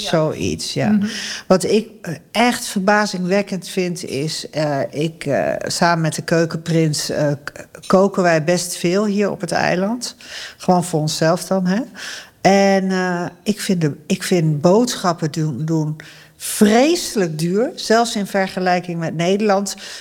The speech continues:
Speaker 2: terwijl de inkomens veel lager zijn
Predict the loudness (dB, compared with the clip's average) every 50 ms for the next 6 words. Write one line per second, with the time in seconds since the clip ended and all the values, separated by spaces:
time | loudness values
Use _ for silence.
0 | -18 _ -6 -2 0 2 4 4 4 4 2 2 2 2 2 0 0 -2 0 0
1 | 0 2 0 0 2 4 4 4 4 2 0 -4 -4 -6 -8 -8 -10 -12 -14 -20
2 | -20 -20 -20 _ _ _ _ -14 -10 -10 -2 2 4 6 6 6 6 6 6 6
3 | 4 4 2 0 -2 -4 -4 0 0 2 2 2 0 -2